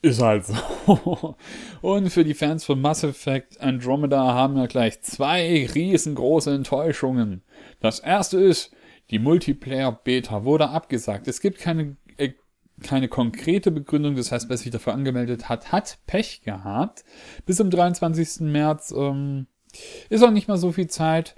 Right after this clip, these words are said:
Wer es noch unbedingt vorm Release spielen will, hat noch Chance auf der pax East. Er muss dafür nur vom zehnten bis zwölften März nach Boston fliegen und es dort in die Messe schaffen. Dann kann man da noch mal ein bisschen Mass Effect Andromeda im Multiplayer-Modus spielen.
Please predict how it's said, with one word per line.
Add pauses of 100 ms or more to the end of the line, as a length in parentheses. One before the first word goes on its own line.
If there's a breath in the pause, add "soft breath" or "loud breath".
(360 loud breath)
Wer
es
noch
unbedingt
vorm
Release
spielen
will, (100)
hat
noch
Chance
auf
der
pax
East.
Er
muss
dafür
nur
vom
zehnten
bis
zwölften
März
nach
Boston
fliegen
und
es
dort
in
die
Messe
schaffen. (480 loud breath)
Dann
kann
man
da
noch
mal
ein
bisschen
Mass
Effect
Andromeda
im
Multiplayer-Modus
spielen.